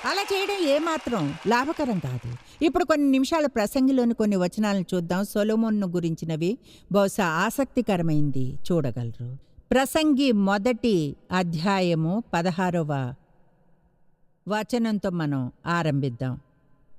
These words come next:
మీరిక్కడ చూడాలి సొలొమోనును. నిజమే, భూమి మీద అత్యంత తెలివైన పురుషుడని అనేవారు. అయితే ఏదో ఒకలా కొంచెం ఆఫ్ బేస్ అయ్యాడు.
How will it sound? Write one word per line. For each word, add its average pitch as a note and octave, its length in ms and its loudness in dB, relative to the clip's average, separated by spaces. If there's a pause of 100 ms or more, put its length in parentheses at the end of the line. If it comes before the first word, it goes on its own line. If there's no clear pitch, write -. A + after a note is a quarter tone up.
(240)
మీరిక్కడ A#3 380 2
చూడాలి B3 500 2
సొలొమోనును. G#3 760 2
నిజమే, G3+ 400 2
భూమి F#3 300 0
మీద F#3 220 0 (1500)
అత్యంత A#3 400 -2
తెలివైన A3 460 0
పురుషుడని F#3+ 600 -2
అనేవారు. E3+ 500 0
అయితే F#3+ 280 -2
ఏదో F3 260 0
ఒకలా D3 420 -2
కొంచెం E3+ 460 -2
ఆఫ్ F3 300 0
బేస్ F3+ 340 2
అయ్యాడు. B2+ 580 -4